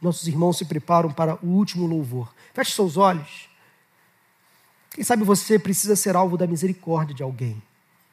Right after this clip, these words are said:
da compaixão de alguém, do perdão de alguém, do olhar amoroso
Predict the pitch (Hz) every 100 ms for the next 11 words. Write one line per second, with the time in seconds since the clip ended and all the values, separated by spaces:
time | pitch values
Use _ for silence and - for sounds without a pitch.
0 | _ _ _ _ _ _ 165 170 226 214
1 | 190 - - 180 175 151 135 120 120 113
2 | 117 _ _ _ _ _ _ _ - 202
3 | - 254 - 131 180 208 196 151 - _
4 | _ _ _ _ - 147 156 131 131 113
5 | 110 _ _ _ _ _ _ _ _ _
6 | - - 135 247 226 196 214 220 175 -
7 | - _ _ _ _ _ _ _ _ _
8 | _ _ _ _ 214 233 226 214 226 190
9 | 127 131